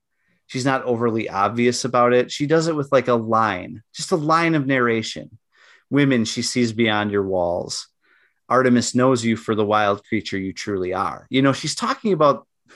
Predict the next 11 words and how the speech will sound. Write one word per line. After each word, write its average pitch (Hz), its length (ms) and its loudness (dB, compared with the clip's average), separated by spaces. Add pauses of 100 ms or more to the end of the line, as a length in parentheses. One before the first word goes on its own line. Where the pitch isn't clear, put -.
(340)
<laughs> - 540 -10
to 147 160 -2
make 135 220 2
a 120 140 -2 (580)
social 120 340 0
media 117 260 4
joke, 101 320 2 (240)
the 151 100 0
girl 151 280 4
reading 113 340 0
this, - 340 -2